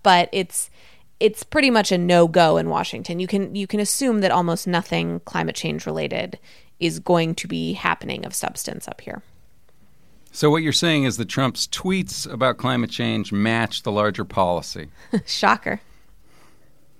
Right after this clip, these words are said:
Speaker 2: Shocker. So, Tal, I wanted to ask you about your latest article, uh, which is about the way that,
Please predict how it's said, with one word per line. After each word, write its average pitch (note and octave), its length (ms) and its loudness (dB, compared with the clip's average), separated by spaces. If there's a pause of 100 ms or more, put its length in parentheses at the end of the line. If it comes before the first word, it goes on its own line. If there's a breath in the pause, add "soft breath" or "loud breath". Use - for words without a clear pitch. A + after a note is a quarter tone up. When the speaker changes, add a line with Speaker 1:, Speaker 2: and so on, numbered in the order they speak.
(160)
Speaker 2:
Shocker. - 640 -12 (560 loud breath)
So, F#3 320 4
Tal, F#3 380 8
I D#3 100 4
wanted F3+ 320 4
to F3 180 2
ask C#3+ 300 2
you D3 80 0
about B2 320 2 (640)
your A#2+ 240 -2
latest C#3 420 -2
article, C3 640 0 (500 soft breath)
uh, G#2 200 -2
which G#2+ 320 -6
is G2 100 -4
about B2+ 460 0
the A#2+ 100 -2
way A#2+ 380 2
that, G#2 220 -4